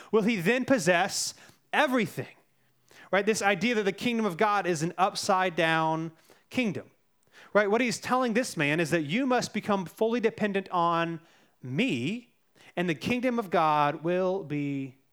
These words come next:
yours. And this reminds me of the question that we ask next week. We'll be asking those that are getting baptized. One of the questions that we ask them, uh, is that, "Are you willing to do whatever Jesus asks you to do and go wherever Jesus asks you to go?"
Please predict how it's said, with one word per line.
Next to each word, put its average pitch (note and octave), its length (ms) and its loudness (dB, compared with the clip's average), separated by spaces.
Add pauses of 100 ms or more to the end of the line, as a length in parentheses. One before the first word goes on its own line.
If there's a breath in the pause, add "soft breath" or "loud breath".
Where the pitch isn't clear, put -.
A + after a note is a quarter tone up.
(200)
yours. - 360 -12 (1400 loud breath)
And G3+ 140 2
this C#4 180 -2 (100)
reminds B3 460 0
me C4 80 2
of A3+ 80 0
the G3+ 80 0
question G#3 520 0
that F3+ 120 2
we G3 160 0
ask F3 400 2
next F3 300 -4
week. F3 180 -2
We'll E3+ 80 0
be E3 140 0
asking D#3+ 340 0
those D#3 200 0
that D3+ 100 2
are D3 60 -2
getting C#3+ 200 -4
baptized. C#3 560 0
One D#3 140 -2
of D#3+ 40 -2
the D3+ 60 -4
questions D3+ 360 -2
that C#3 120 0
we C#3+ 100 -6
ask D3+ 380 -2
them, B2+ 340 -6 (540 loud breath)
uh, F3+ 160 2
is F3+ 80 0
that, G3+ 100 4
"Are G3 120 4
you G#3+ 120 0
willing C4 200 2
to G#3+ 80 -6
do G#3+ 120 0
whatever G3+ 280 2
Jesus G3 240 -2
asks F#3 240 -2
you G3+ 40 -4
to F#3+ 60 -6
do B2+ 320 -6 (420 soft breath)
and E3+ 140 -2
go F#3+ 240 4
wherever F#3 340 2
Jesus F3 240 -4
asks D#3 320 -2
you D3+ 140 -4
to C#3+ 140 -12
go?" B2 280 -8